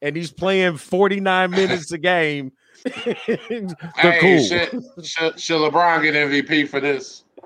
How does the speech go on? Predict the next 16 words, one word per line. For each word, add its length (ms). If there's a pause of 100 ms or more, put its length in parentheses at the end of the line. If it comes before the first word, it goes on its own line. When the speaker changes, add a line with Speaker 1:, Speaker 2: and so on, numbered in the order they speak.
(1200)
Speaker 2:
Or 100
are 200
we 120
just 380
so 240
used 400
to 200
it 160
that 320 (200)
we 160
just, 560 (280)
just 240
LeBron? 460
It's 100
just 200
LeBron. 420